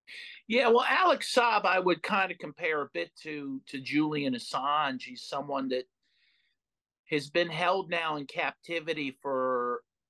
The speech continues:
I guess, going on, uh, three years. He is a Venezuelan diplomat, though the U S has tried to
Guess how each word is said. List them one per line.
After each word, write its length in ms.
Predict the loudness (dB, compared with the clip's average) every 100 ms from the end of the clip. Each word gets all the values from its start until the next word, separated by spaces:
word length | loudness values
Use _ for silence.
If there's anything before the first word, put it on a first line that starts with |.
| _ -6
I 120 | -6
guess, 420 | -2 -2 -2 -6
going 440 | -8 -6 -6 -8 -4
on, 560 | -2 0 -2 -4 -12 _ _ _ _ _ -4
uh, 280 | 0 0 0 -4
three 240 | -2 0
years. 640 | 2 2 0 -2 -12 -18 _ _ _ _ _ _ _ _ _ _ _ _ _ -20 -20 _
He 400 | -8 -2 0 2
is 240 | 4 4 4
a 180 | 0 0
Venezuelan 760 | -2 -2 -4 0 0 0 -4
diplomat, 640 | -6 -8 -6 -8 -6 -8 -8
though 120 | -8
the 120 | -4
U 280 | 0 2 4
S 320 | 2 0 -6 -10
has 220 | -10 -10
tried 560 | -4 2 4 4 0 -4 _ -10
to 460 | -6 -6 -6 -8